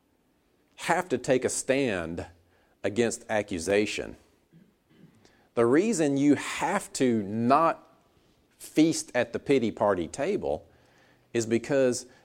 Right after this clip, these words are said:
you're believing a lie if you even see yourself that way. It's because you haven't repented and believed the gospel about who Christ is in you.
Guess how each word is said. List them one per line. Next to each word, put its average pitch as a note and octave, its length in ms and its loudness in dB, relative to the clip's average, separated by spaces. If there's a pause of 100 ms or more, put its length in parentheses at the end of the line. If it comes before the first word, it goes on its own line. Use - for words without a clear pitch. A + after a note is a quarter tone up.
(100)
you're C3 180 4
believing C#3 520 4
a G#2 160 2
lie A#2+ 420 0
if A#2 280 -4
you A2 100 -2
even A2 240 -2
see C#3+ 220 -8
yourself F#2 520 -8
that C2+ 220 -10
way. C#2 180 -10
It's - 160 -8
because B2 500 -4
you B2 80 -2
haven't B2+ 360 -4
repented A2+ 540 -2
and G2 160 -8
believed G2 300 -2
the F2+ 80 -4
gospel F#2+ 540 -4
about F2+ 320 -2
who G2 300 -6
Christ G2+ 400 -2
is F#2+ 320 -4
in F#2+ 260 -6
you. F#2+ 300 -6